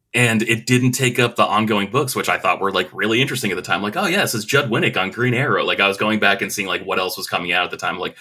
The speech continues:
"Oh yeah, I was reading all this stuff. Oh yeah, Breach was really interesting. Oh, this is when Judd Winnick was on Bat." Like, just, like, remembering every, it was like dominoes falling, and I just felt like I was a kid again. And so just being able to jump back into it, the fact that they made this, it felt like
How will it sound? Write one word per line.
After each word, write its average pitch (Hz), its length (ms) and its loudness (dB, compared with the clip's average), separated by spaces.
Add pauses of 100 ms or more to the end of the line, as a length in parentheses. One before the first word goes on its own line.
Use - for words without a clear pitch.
(320)
"Oh 190 140 4
yeah, 127 240 4
I 95 40 2
was 127 140 2
reading 110 400 0
all 123 160 -4
this 87 140 -6
stuff. - 200 -8
Oh 123 60 -2
yeah, 139 280 0
Breach 107 440 -2
was 95 180 -4
really 90 280 -2
interesting. 85 560 -6
Oh, 139 180 4
this 113 140 -2
is 120 80 -4
when 117 120 0
Judd 120 200 0
Winnick 127 220 0
was 113 120 -4
on 113 140 0
Bat." 123 220 -2
Like, 104 160 -2 (360)
just, 127 200 2
like, 110 180 2
remembering 107 640 2
every, 95 260 0
it 98 40 0
was 101 100 -2
like 92 180 -6
dominoes 92 520 -2
falling, 85 400 -6
and - 80 -6
I 87 40 -4
just - 160 -6
felt 95 120 -2
like 87 160 -2
I 85 40 -2
was 85 120 -6
a - 60 -16
kid 90 160 -8
again. 82 300 -8 (440)
And 110 160 0
so 113 160 0
just 110 260 0
being 120 160 2
able 120 160 2
to 113 80 2
jump 107 280 0
back 101 200 -2
into 101 260 0
it, 92 80 -2
the - 80 -6
fact 110 220 2
that 120 60 -8
they 117 80 4
made 98 260 0
this, - 200 -8
it 107 180 -4
felt 147 260 0
like 135 220 2